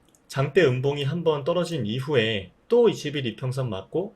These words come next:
쌍봉 찍나 싶더니 어떻게 됐죠? 바로 만 이천 원 지지한 다음에 그리고 또 돌파를 한 이후에 가버립니다. 이렇게.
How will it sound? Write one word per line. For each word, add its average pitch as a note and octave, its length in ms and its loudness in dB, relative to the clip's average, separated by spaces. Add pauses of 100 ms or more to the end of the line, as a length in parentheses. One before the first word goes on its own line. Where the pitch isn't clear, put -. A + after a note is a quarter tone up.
쌍봉 G3+ 460 0
찍나 G#3 320 0
싶더니 F#3 600 -2 (460)
어떻게 G#2+ 220 -2
됐죠? D#3 440 0 (480)
바로 B2+ 500 -4
만 A#2 260 0
이천 D#3 260 -4
원 D3+ 140 -4
지지한 B2 440 -8
다음에 C3 580 -4
그리고 G#2+ 260 -12
또 E3+ 280 -8
돌파를 B2 420 -6
한 C#3 180 -4
이후에 A2+ 380 -6
가버립니다. A2+ 580 -2
이렇게. - 360 -12